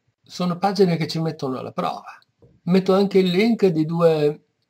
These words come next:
conferenze che illustrano questo personaggio e che quindi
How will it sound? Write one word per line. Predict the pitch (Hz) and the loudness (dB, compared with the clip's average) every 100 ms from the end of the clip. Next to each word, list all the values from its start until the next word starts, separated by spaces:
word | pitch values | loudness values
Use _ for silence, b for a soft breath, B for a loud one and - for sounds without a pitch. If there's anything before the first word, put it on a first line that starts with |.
| _ _ _ _ _ _ B _ | _ _ _ _ _ _ B _
conferenze | 170 156 - 160 165 156 123 113 - 135 160 - _ _ _ - | -8 -8 -4 -2 0 0 -2 -6 -6 -6 -6 -14 _ _ _ -14
che | 160 147 139 147 - _ _ _ _ _ - | 0 2 2 -2 -14 _ _ _ _ _ -8
illustrano | 160 160 214 - - 120 123 117 - _ _ _ _ _ _ | -4 0 -2 -2 -8 -8 -10 -14 -20 _ _ _ _ _ _
questo | 143 139 143 | -10 -8 -8
personaggio | 131 127 147 151 143 127 127 139 147 - _ _ _ _ _ | -8 -6 -4 -2 -2 -4 -4 -4 -4 -8 _ _ _ _ _
e | 143 | -14
che | 156 | -10
quindi | 147 185 190 160 135 | -2 2 2 2 -2